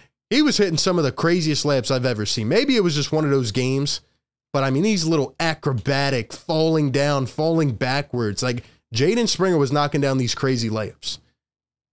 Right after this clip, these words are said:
But overall, as an offensive product, he's going to have to continue to develop. And, you know,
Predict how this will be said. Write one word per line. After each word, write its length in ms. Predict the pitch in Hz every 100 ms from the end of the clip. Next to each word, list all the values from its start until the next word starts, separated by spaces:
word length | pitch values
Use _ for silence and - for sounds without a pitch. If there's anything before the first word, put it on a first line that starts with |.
| _
But 140 | - -
overall, 580 | 180 202 180 180 170 143
as 100 | 131
an 80 |
offensive 580 | 135 147 151 151 147 127
product, 540 | 135 127 156 165 - - _ _ _ _ _ _ - -
he's 220 | 143 123
going 220 | 143 151
to 60 | 139
have 180 | 135 135
to 80 |
continue 440 | 120 113 131 127 113
to 120 | -
develop. 420 | 113 101 101 92 - -
And, 380 | 117 110 110 104 _ _ _ _ _ _ _ _ -
you 120 | 170
know, 180 | 139